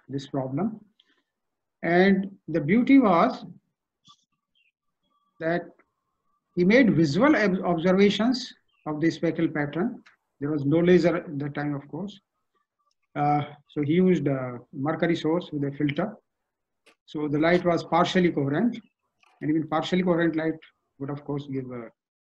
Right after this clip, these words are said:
speckles. But he selected a very small portion of the spectrum. So, so he did get a curve, which is a negative exponential. And the beauty of this curve is that, uh,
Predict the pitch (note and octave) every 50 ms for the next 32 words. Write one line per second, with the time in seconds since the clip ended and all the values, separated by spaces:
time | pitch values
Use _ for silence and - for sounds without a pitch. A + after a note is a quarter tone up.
0 | - - B2 - - - B2 B2 - D3 E3+ - _ _ _ _ _ _ _ _
1 | _ _ _ _ _ _ _ _ _ _ _ _ _ _ _ _ _ _ _ _
2 | _ _ _ _ - D#3+ D#3+ G3+ G3+ - G#3 A3 B3 A#3+ - C4 A#3 A#3+ A#3 A#3
3 | A3 A3+ G#3+ G#3 - - G3+ A3+ A3+ G#3 G#3+ G3 G3 F#3+ G3 F#3+ F#3+ F#3 F3 E3+
4 | E3+ D#3+ - - E3 D#3 - - F3+ G#3+ G#3 - - D3+ D#3 F#3 G3+ F#3+ - _
5 | _ _ _ _ _ _ _ _ _ _ - - E3 E3 E3+ E3 - - - _
6 | _ _ - E3 E3 C#3+ C#3+ A#3+ C#4 A#3+ G#3 F#3+ G3 F#3+ F#3+ F#3+ F#3+ F#3 - E3+
7 | D3+ C#3+ E3 G#3 - - - _ _ _ _ _ _ _ _ _ _ _ _ _
8 | _ _ _ _ _ _ _ _ - D#3 D3+ F#3 F3+ F3+ F3+ D#3+ E3+ E3+ F3 F#3
9 | F#3 F#3 F#3 F#3 F3+ F3 F3+ - - E3 D#3+ E3 F3 - - C#3 - - - _
10 | _ _ _ - - - _ _ _ _ _ _ _ _ _ _ _ _ - D#3+
11 | D#3+ D3+ D#3 C#3 E3 G3 G#3+ G#3+ B3 B3 A#3+ G#3+ A#3+ A3 - - G3+ F#3+ F3+ E3+
12 | F3 G3 A#3+ A3+ - - _ _ _ _ _ _ _ _ _ - D3+ D#3+ E3+ F3
13 | E3+ - - E3+ D#3+ D#3+ D#3+ D#3 D#3